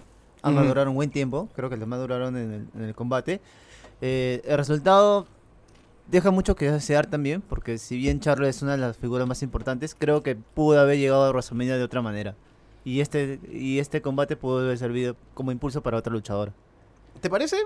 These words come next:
Speaker 2: A mí, no, yo siento que, claro, o sea, uno dice,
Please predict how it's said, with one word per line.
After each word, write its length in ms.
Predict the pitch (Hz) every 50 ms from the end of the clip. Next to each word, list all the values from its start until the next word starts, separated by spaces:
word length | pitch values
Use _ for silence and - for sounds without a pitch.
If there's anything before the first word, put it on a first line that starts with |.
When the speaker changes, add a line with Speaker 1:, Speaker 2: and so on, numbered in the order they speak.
| - - 233
Speaker 2:
A 40 | 254
mí, 160 | 277 330 359 370 277 - - - - _ _ - - _ - - - - - 123 151 170 185 -
no, 180 | - 165 175 208
yo 100 | 214 240 254
siento 240 | - 285 285 311 262
que, 180 | 233 185 151 131 - - - - _ _ _ _ _ _ _ _ _ _ - - - - _ _ _ _ - - _ - - - -
claro, 260 | - 180 180 165 143
o 20 | 127
sea, 140 | 131 160 160
uno 140 | 175 175
dice, 280 | 175 185 175 180 175